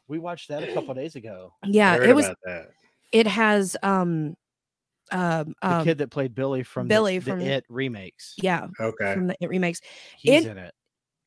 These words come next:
Speaker 2: it was not what I was expecting
Speaker 1: I
Speaker 2: at
Speaker 1: loved
Speaker 2: all,
Speaker 1: it.
Speaker 2: but it was really good.
Speaker 1: It's,
Speaker 2: It's
Speaker 1: uh,
Speaker 3: Okay.
Speaker 1: it's a cult. It's a Christmas horror movie.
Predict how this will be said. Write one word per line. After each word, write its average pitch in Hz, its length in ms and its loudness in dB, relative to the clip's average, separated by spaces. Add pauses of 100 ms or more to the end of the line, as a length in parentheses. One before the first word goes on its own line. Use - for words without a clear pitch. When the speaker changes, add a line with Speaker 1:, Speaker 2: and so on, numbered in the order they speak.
(280)
Speaker 2:
it 220 160 6
was 208 220 6
not 180 500 2
what 202 100 2
I 180 140 4
was 180 160 2
expecting 190 720 -2 (340)
Speaker 1:
I 135 100 -6
Speaker 2:
at 165 40 2
Speaker 1:
loved 196 140 4
Speaker 2:
all, 190 320 6
Speaker 1:
it. 214 60 -10 (400)
Speaker 2:
but 202 160 4
it 208 140 2
was 180 760 0
really 165 680 -6
good. - 300 -6 (420)
Speaker 1:
It's, 147 240 -8
Speaker 2:
It's 190 100 2
Speaker 1:
uh, 131 320 -2
Speaker 3:
Okay. 85 160 -16 (280)
Speaker 1:
it's 151 160 -8
a 143 40 -6
cult. - 540 -8 (140)
It's 135 160 -10
a 139 40 -4
Christmas 151 640 -6
horror 160 280 -4
movie. 107 460 -12